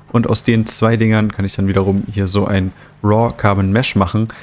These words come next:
Allerdings brauche ich dafür, glaube ich, zwei Stück, um das Ding hier herzustellen. Ja, heißt, ich muss dann doch nochmal ein bisschen auf Coal Dust warten. Aber mittlerweile ist das Zeug schon mal durchgebrannt, heißt, ich kann das hier alles rausnehmen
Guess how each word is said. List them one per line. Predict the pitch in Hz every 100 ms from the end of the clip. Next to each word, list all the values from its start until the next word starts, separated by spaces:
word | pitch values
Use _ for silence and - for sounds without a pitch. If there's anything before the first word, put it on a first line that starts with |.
| - -
Allerdings | 147 147 135 -
brauche | - 127
ich | 127
dafür, | - 117 117
glaube | 101 107 107 139 170
ich, | 147 127 -
zwei | - - 107 139
Stück, | - - 95
um | -
das | 101 -
Ding | 107
hier | 101 95
herzustellen. | 95 - 113 - 113 117 123 -
Ja, | 131 - - - -
heißt, | 185 185 -
ich | 139
muss | 131 -
dann | 120
doch | 104 -
nochmal | 98 107
ein | 117
bisschen | 113 -
auf | 143 -
Coal | 98
Dust | 92 92 -
warten. | - - 117 - - - - - _
Aber | - 180 190
mittlerweile | 160 139 123 123
ist | - -
das | 147
Zeug | - 107 -
schon | -
mal | 101 98
durchgebrannt, | 104 101 107 107 117 107
heißt, | 104 -
ich |
kann | -
das | 104
hier | -
alles | 98 101 -
rausnehmen | 160 165 147 143